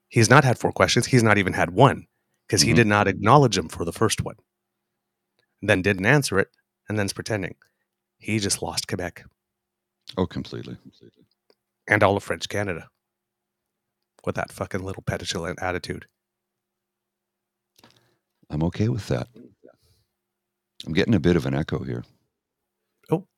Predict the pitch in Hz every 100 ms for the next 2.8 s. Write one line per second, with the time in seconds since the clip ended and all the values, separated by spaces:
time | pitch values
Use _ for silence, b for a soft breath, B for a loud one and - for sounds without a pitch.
0 | - 123 - 107 98 117 104 107 - 101
1 | 92 87 90 85 - 82 78 - - 95
2 | 87 85 92 87 62 - 76